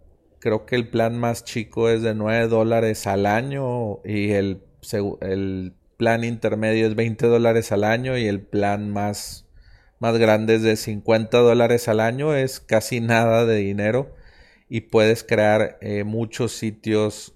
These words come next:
con plantillas, con tu punto com, con tu punto M X, con tu punto co, cualquier dominio que quieras lo conectas a Card y hasta tienen funcionalidad para aceptar pagos vía Stripe o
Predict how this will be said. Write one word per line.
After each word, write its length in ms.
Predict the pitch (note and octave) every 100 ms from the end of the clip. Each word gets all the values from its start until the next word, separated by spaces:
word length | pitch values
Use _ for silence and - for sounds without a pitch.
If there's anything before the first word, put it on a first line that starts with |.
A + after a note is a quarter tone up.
| -
con 240 | G#2+ G2
plantillas, 880 | G#2+ G#2 G2 A#2 A#2 A2+ A2 G#2+ -
con 280 | A2 G#2 -
tu 260 | G2 F#2+
punto 440 | - A2 G2+ G#2 -
com, 540 | A#2 A#2 A2+ A2 A2 - _ _ _
con 280 | G#2+ G2+ -
tu 140 | G2
punto 360 | A2+ G#2+ G2 G#2+
M 380 | G#2+ G#2 G2+ A#2
X, 420 | A2+ A2+ G#2 G2+ _ -
con 180 | G2+
tu 160 | F#2+ F#2+
punto 400 | - G2+ G2+ G#2
co, 460 | - A2 A2+ A2+ -
cualquier 420 | A2+ G#2+ A#2 A2+
dominio 480 | C3 B2+ C3 C3+ C3
que 160 | A2
quieras 340 | - A#2+ B2 B2
lo 140 | A#2+
conectas 540 | A#2 G#2+ G#2+ - B2
a 100 | A2+
Card 360 | - A#2 C3+ D3+ - _ _ _ - _
y 160 | A2+
hasta 320 | A2 - A#2
tienen 320 | - A2 A#2 A#2+
funcionalidad 840 | - A#2+ - A2 G#2 G#2 G#2 G#2+
para 160 | A#2 A2+
aceptar 600 | G#2+ G#2 - G2+ G2+ -
pagos 480 | G#2 G2+ G#2 G#2 -
vía 240 | G#2 G2+ G2
Stripe 760 | - A2+ A#2+ C3 B2+ B2+ B2
o 560 | G2+ F#2+ F#2+ F#2 F2+ -